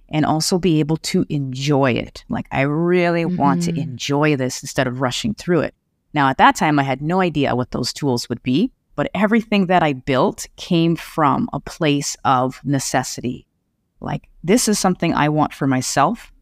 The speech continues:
Speaker 1: Let me go ahead and work through it, work with other coaches, you know, other writers, other creatives, and start to build on all of these tools." And then I can start to refine them and hone them and, you know,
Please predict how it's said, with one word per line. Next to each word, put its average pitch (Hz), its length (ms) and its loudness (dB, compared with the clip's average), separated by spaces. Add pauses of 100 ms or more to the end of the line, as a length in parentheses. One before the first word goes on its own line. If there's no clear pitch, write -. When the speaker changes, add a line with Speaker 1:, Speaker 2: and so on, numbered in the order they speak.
(100)
Speaker 1:
Let 170 120 4
me 185 80 4
go 175 160 2
ahead 160 240 0
and 143 140 0
work 139 220 -4
through 147 300 -2
it, - 380 -2
work 147 260 -4
with 147 220 -2
other 143 180 0
coaches, 147 800 -4 (360)
you 147 120 0
know, 135 220 2
other 139 420 0
writers, 151 600 0
other 139 200 -6
creatives, 156 760 0
and 135 120 -4
start 143 320 -2
to - 100 -12
build 143 500 0
on 131 420 0
all 135 180 0
of 131 120 -4
these 131 260 -6
tools." 175 580 0 (440)
And 156 320 -6
then 202 600 4
I - 100 -2
can 165 120 -8
start 151 280 -2
to - 120 -4
refine 156 540 0
them 127 260 -2
and 135 160 -2
hone 147 400 0
them 127 320 -4
and, 127 320 0
you 143 60 2
know, 127 260 -2